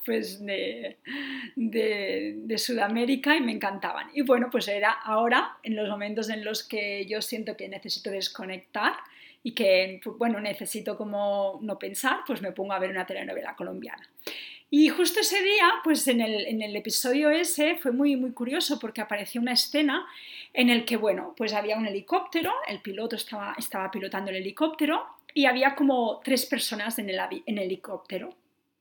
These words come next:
Y subieron a una persona que se estaba a punto de morir, que ya estaba casi muerta,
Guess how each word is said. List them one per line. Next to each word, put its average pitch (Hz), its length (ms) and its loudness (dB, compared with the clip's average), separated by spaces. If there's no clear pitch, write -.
Y 339 340 6
subieron 294 500 8
a 294 60 8
una 262 180 4
persona 294 640 4
que 240 120 -6
se 247 80 -2
estaba 214 340 2
a 226 80 6
punto 233 280 0
de 220 100 -2
morir, 214 400 0
que 202 100 -6
ya 214 100 0
estaba 208 300 -6
casi 202 300 -6
muerta, 311 420 2